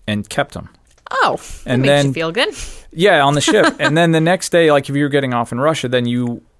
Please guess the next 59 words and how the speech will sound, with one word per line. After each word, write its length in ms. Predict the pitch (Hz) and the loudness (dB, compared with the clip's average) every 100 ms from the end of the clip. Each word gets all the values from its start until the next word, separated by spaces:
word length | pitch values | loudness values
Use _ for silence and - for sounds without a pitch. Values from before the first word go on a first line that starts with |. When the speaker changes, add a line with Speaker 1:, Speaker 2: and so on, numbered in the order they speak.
| _ - | _ -6
Speaker 1:
had 260 | 117 117 | -2 0
to, 220 | 113 107 - _ | 0 -2 -6 _
and 140 | 120 139 | -2 2
you 80 | 151 | 2
had 160 | 160 | 2
to 60 | 147 | 0
fill 200 | - 165 | 0 2
out 120 | 151 | 2
all 100 | 143 | 0
kinds 240 | 139 143 | -2 -6
of 40 | 123 | -2
stuff, 220 | 147 131 | -2 0
like, 140 | 107 87 | -2 -4
"I 140 | 110 | -6
have 140 | 117 | -6
an 40 | 110 | -8
excursion, 640 | - - 214 190 180 120 | -10 -2 0 0 -2 -4
this 180 | 101 - | -4 -8
is 100 | - | -6
how 100 | 107 | -6
many 240 | 156 190 | -4 -2
of 80 | 185 | -2
us, 160 | 165 - | -2 -4
and 100 | 98 | -6
this 160 | 101 | -8
is 60 | 107 | -8
what 160 | 104 - | -10 -10
we're 60 | |
doing." 200 | 123 190 | -4 -2
Speaker 2:
Yeah. 200 | 185 175 147 - - | 0 -2 -6 -12 -8
Speaker 1:
And 160 | 113 120 | -4 -2
then 220 | 123 120 | 0 -2
the 80 | 117 | -2
next 300 | 131 - 143 | -4 -6 -4
morning, 340 | 151 151 147 | -4 -4 -6
you 120 | 123 | -8
can 120 | 120 | -6
go, 400 | 113 117 117 113 - | -2 0 2 -2 -4
and 140 | 107 | -4
they'll 80 | 104 | -4
give 140 | 104 | -4
you 80 | 107 | -6
a 20 | |
ticket, 340 | - 190 160 - | -6 -6 -6 -6
and 100 | 120 | -6
then 80 | 107 | -4
you 60 | |
can 40 | 104 | -2
go 220 | 107 101 107 | 0 -2 -4
get 160 | 127 - | -6 -4
your 100 | 120 | -8
passport, 600 | - 101 - 107 98 - - | -8 -8 -6 -4 -4 -4 -10
Speaker 2:
Mm-hmm. 420 | 170 156 156 190 | -10 -8 -8 -6
Speaker 1:
which 200 | 107 104 | -6 -6
you 40 | 107 | -2
then 140 | 127 | -2
have 180 | 131 131 | 0 -4
to 80 | - | -6
show 360 | - 117 107 | -4 -2 -2